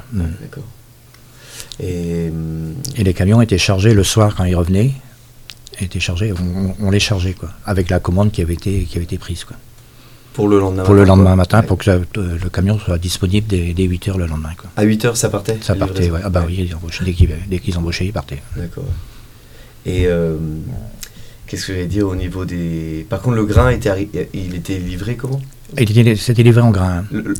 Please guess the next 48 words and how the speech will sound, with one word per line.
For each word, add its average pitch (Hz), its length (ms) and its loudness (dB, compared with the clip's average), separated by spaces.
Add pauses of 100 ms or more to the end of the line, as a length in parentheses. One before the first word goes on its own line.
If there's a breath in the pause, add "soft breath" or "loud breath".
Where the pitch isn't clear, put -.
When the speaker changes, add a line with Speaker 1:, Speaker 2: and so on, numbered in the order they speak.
(140)
Speaker 2:
Le 110 140 8
blé 107 160 8
était 131 140 6
livré 104 180 4
en 107 100 2
grain, 90 140 -2
Speaker 1:
le, 117 60 0
Speaker 2:
hein. 107 120 0
Speaker 1:
le 113 180 0
blé 113 140 0
était 117 160 -4
livré 101 220 -2
Speaker 2:
En 107 40 2
Speaker 1:
en 107 40 2 (100)
grain. 104 220 6
Speaker 2:
grain, 135 60 4
oui. 95 200 2 (220)
Speaker 1:
Et 95 300 -2
ça 101 140 0
arrivait 98 200 0
aussi 98 180 -2
en 107 60 -2
camion ? 107 260 -2 (280)
Speaker 2:
Ah 120 120 0
oui, 104 220 4
ouais, 104 140 2
des 98 80 4
grands, 95 160 0
ouais, 95 240 4
voilà, 90 240 -2
des 90 180 -2
grands 87 200 -4
semi, 95 220 -2
un 92 140 -2
grand 95 160 0
semi-remorque, 98 540 0
Speaker 1:
Ah 90 80 2
Speaker 2:
ouais. 85 60 0
Speaker 1:
ouais. 85 60 -2 (240)
Speaker 2:
Ah 85 100 -6
ouais. 82 60 -8 (100)
J'ai - 180 -4
même 98 160 4
pas, 123 260 6
il 104 140 4
me 101 100 2
semble 123 280 4
que, 104 220 4